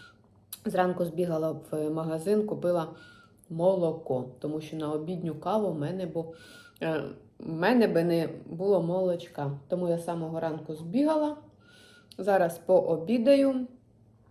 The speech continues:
і при-, піду прибирати у ванній кімнаті. Ну, все як завжди. Нічого не змінюється. <laughs> Кухню я вимила.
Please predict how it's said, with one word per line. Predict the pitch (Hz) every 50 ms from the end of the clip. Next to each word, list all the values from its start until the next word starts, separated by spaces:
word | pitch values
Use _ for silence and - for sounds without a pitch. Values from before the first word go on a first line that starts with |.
| - - -
і | - 185
при-, | 190 - 185 170 170 - - - - _
піду | - 220 196 - 226 240
прибирати | 226 214 190 180 180 180 175 180 190 190 190 - 170 170 170
у | - 170
ванній | 165 165 170 165 165 165 165
кімнаті. | 165 - 170 160 156 143 139 139 143 240
Ну, | 330
все | - - 427
як | 370 277 233
завжди. | 208 180 180 143 139 160 - - - _ _ _ _ _ _ _ _ _ _ _ _
Нічого | 208 226 220 202 185
не | 180 175 170
змінюється. | 180 220 247 254 208 214 214 - 226 226 - - - - -
<laughs> | - - - - 247 - - 277 285 285 - -
Кухню | - 247 240 240 - 185 175
я | 175 175 170
вимила. | 165 165 220 262 277 269 262 240 226 214 214